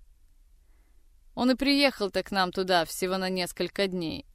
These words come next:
а потом они с другом собирались лететь в Эмираты прямо из Ташкента". "Ему было девятнадцать лет?" "Да, второй курс.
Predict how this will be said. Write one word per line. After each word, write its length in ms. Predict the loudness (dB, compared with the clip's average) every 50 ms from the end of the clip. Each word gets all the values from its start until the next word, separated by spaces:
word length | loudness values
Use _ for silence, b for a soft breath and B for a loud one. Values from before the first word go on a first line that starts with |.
| -12 -10
а 100 | -4 2
потом 480 | 2 2 2 2 0 0 2 2 2
они 240 | 2 0 0 -2 -2
с 80 | -4 -2
другом 380 | -2 -2 -2 -2 -2 -2 -4
собирались 640 | -2 -4 -2 0 0 2 2 2 2 2 0 -2 -2
лететь 420 | -4 -4 -2 0 0 -2 0 0
в 100 | -2 -2
Эмираты 540 | -2 -2 0 0 2 0 0 0 -4 -10 -14 -12 -6
прямо 320 | -2 0 0 0 0 -2
из 100 | -6 -4
Ташкента". 640 | -4 -4 -4 -4 -6 -8 -8 -8 -8 -10 -14 -18 -20 -20 -20 -20 _ -20 -20 -20 _ _ -20 -20 -20 -20 -20 -20 -20 -20 -20 -20 -20 -20 -20 -20 -20 _ -20 -18 -12
"Ему 320 | -6 -2 2 2 2 2 4
было 240 | 4 4 4 4 4
девятнадцать 640 | 4 2 0 0 0 0 0 0 -2 -2 -6 -6 -2
лет?" 300 | 0 0 0 0 -4 -10 -18 -20 -20 -20 -20 -20 -20 -20 -20 -20 -20 _ _ _ -20 -20 -20 -20 -16 -12 -2
"Да, 240 | 2 4 4 4 4
второй 360 | 2 0 0 2 2 0 0
курс. 500 | -2 -6 -8 -6 -6 -8 -10 -12 -14